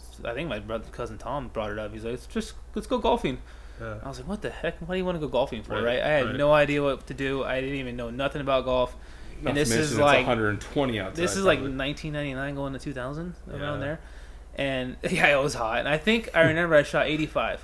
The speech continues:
Speaker 1: We took, we kept score. I shot eighty-five for nine holes.
Speaker 2: Crazy.
Speaker 1: And all you golfers know that is very bad. Obviously, uh, for a first time, you can't expect to go out and do well.
Speaker 2: Right.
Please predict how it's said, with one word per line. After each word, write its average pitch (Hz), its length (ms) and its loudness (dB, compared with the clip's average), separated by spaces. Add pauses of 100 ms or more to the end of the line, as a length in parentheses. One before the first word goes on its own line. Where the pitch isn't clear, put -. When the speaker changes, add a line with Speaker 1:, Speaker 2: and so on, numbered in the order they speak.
Speaker 1:
We 131 100 -6
took, 175 280 -4
we 147 100 -4
kept 190 220 4
score. 170 320 4
I 143 60 8
shot 143 180 2
eighty-five 135 580 -2
for - 100 -10
nine 107 200 -6
holes. - 380 -10
Speaker 2:
Crazy. 95 380 -6
Speaker 1:
And 170 100 4
all 185 120 12
you 196 120 12
golfers 165 340 10
know 151 180 10
that 135 140 10
is 131 180 0
very 135 400 6
bad. 131 340 6
Obviously, 131 800 0
uh, 117 300 -8
for 131 180 -2
a 123 60 2
first 143 300 -2
time, 127 240 -2
you 117 80 -6
can't 127 180 -4
expect 117 320 -6
to 123 80 -8
go 117 100 -10
out 120 160 0
and 110 80 -10
do 110 100 -6
well. 120 160 2
Speaker 2:
Right. 104 300 4